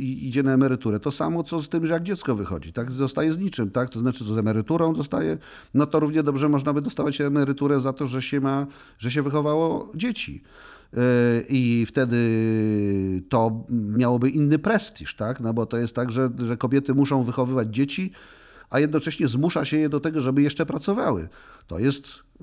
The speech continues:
to, to jest, yy, to jest nieludzkie, tak? Znaczy, do, y, ja myślę, że po prostu, ym,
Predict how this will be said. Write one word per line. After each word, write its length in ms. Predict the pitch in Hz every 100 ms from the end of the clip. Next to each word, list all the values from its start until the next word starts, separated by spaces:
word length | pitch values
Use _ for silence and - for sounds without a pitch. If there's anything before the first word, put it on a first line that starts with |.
| - - -
to, 180 | 110 - 120 117 - _ -
to 140 | 110
jest, 340 | 120 123 120 -
yy, 260 | - 101 - _ _
to 160 | - 480
jest 200 | 403 135
nieludzkie, 640 | 123 107 82 - - 69
tak? 320 | - 104 107 - -
Znaczy, 340 | 95 101 120
do, 360 | 117 123 127 123
y, 60 | 117 110 110 113 113 60 107
ja 180 | 113 123
myślę, 280 | 135 156
że 120 | 127 143
po 120 | 143
prostu, 440 | 135 127 156 151 - - - _ -
ym, 540 | 123 127 127 127 123